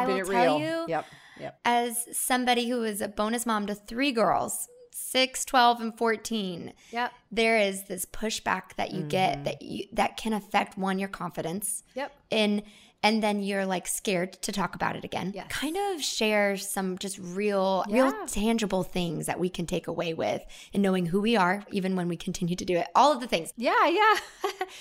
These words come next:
Speaker 3: So I think one thing that's really important to know, so kids go through s-, stages of spiritual development, just like they go through stages of emotional development, social development, all the things. So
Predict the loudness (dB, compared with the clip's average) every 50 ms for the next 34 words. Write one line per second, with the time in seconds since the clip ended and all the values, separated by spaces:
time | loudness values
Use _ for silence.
0 | -18 -20 -16 -8 0 4 6 6 6 6 4 0 -4 -2 0 2 2 2 2 2
1 | 2 2 0 0 0 0 2 2 2 2 0 0 -2 -2 -2 0 0 0 2 2
2 | 2 2 2 0 -2 -4 -8 -8 -6 -4 -2 0 0 0 -2 -2 -2 2 2 2
3 | 2 2 2 4 4 4 4 2 0 -2 -2 0 0 2 0 0 0 0 -2 -2
4 | -4 -6 -2 2 4 6 6 6 4 0 0 -2 -4 -2 0 0 2 2 0 -2
5 | -2 0 0 0 0 0 -2 -4 -4 -4 -2 0 2 2 2 0 0 -2 -2 -2
6 | -2 0 -2 -4 -4 -4 -4 -4 -4 -4 -4 -4 -4 -4 -4 -4 -4 -2 -2 -2
7 | -2 -2 -2 -2 0 0 0 0 -2 -2 -2 0 0 0 0 0 0 -2 -6 -6
8 | -8 -8 -8 -10 -10 -10 -8 -8 -6 -4 -4 -4 -4 -6 -8 -8 -8 -8 -8 -8
9 | -8 -6 -6 -6 -6 -8 -8 -10 -10 -8 -4 -2 0 4 6 6 6 6 6 4